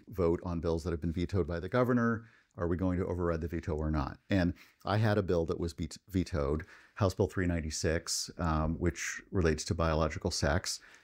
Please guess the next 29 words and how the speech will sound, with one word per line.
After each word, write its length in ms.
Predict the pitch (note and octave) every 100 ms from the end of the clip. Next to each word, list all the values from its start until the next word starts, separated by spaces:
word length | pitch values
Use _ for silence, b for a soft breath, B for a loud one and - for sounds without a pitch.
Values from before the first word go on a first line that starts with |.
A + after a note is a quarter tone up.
| B
It 240 | G2 F2 F2+
means, 540 | E2+ E2 E2 - - _
it, 140 | F2 -
or 140 | E2
it, 100 | E2 -
it 180 | - -
basically 400 | A#2+ A#2+ A2+ F#2
stipulates 600 | - G#2 F#2+ E2+ E2+ -
that 320 | F2 D2+ - B B B B _ _ _ _
it 180 | - G2+
is 340 | F#2 E2 - - _
permissible 800 | - G#2+ A#2 A#2 D#2+ E2 D2 E2 _ _ _ _
to, 520 | - G2+ F#2 F2 F2 D#2+ _ _ -
um, 420 | E2 D#2+ E2 - _ _ _ _ _ -
distinguish 880 | G#2+ G#2 - A2+ G2 F#2 - - - - _ - G2
who 160 | A2+
uses 640 | G#2 G2 F#2 F#2+ F2+ F2 -
the 100 | F#2
men's 260 | E2+ E2+ D#2
room 200 | F2 E2+
or 80 |
the 80 | E2
ladies' 340 | D#2+ D#2 E2 -
room, 380 | E2 D#2+ E2+ - _ _ -
locker 300 | F2+ E2+ -
rooms, 440 | E2 E2 E2+ E2 - b b b b _
prisons, 680 | - G#2 F#2 F#2 F2 F2 - -
and 400 | F2 D#2+ D#2 D#2+
sports 640 | - - A2+ E2+ E2+ -